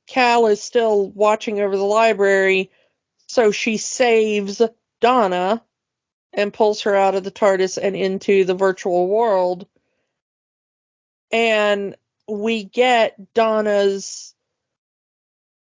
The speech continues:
you know, perfect quote unquote world where she has amnesia and Doctor Moon is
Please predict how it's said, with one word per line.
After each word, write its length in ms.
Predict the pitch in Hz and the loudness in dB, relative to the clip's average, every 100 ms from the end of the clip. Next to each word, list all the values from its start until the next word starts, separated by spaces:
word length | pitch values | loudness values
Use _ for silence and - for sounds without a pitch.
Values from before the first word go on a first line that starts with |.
| _ | _
you 180 | 208 233 | -2 0
know, 220 | 202 190 | 2 0
perfect 800 | 185 - - 233 233 226 - - | -2 -14 -4 -2 0 -2 -2 -8
quote 260 | - 214 202 | -2 0 0
unquote 460 | 196 - 190 180 | -4 -2 -2 -2
world 600 | 214 254 226 131 95 139 - _ _ _ _ _ _ _ _ _ _ _ _ _ _ _ _ | -2 0 2 0 -6 -14 -20 _ _ _ _ _ _ _ _ _ _ _ _ _ _ _ _
where 380 | 214 214 208 202 | 0 2 2 0
she 680 | - 226 214 208 202 196 - _ _ _ _ _ _ _ _ - | 0 -2 -2 -2 -2 -4 -8 _ _ _ _ _ _ _ _ -12
has 400 | - 254 226 220 | -2 2 2 2
amnesia 1500 | 208 214 214 226 247 247 233 214 240 220 214 208 202 202 - | 0 0 0 -2 0 2 0 0 0 2 4 4 4 2 2
and 540 | 202 202 190 190 190 | 2 2 2 -2 -2
Doctor 420 | 208 208 208 220 202 | 0 0 0 -2 -2
Moon 520 | 196 196 190 190 190 | -2 0 0 0 0
is 440 | 185 185 - - | -2 -4 -8 -14